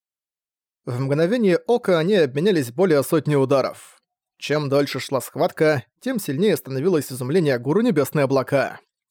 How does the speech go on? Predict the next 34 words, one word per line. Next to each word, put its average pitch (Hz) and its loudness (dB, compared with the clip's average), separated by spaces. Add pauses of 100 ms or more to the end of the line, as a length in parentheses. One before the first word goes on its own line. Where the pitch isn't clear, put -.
К - -20
своему 131 -2
ужасу 208 0
он 180 2
обнаружил, 156 0
что - -2
не 135 -2
может 190 -2
вернуть 147 -2
потерянную 143 0
инициативу, 135 0 (380)
но 147 -2
куда 233 0
больше 214 0
изумляло 147 2
то, 262 -2
что - -2
Манхао 147 0
постоянно 190 0
вынуждал 139 0
его 143 4
отступать. - -4 (400)
В 123 -6
этом 131 0
поединке 139 0
Манхао 139 0
во 131 -2
всей 220 -6
красе 165 -2
продемонстрировал 143 0
свой 165 0
тиранический 143 -2
стиль 135 -4
боя, 151 2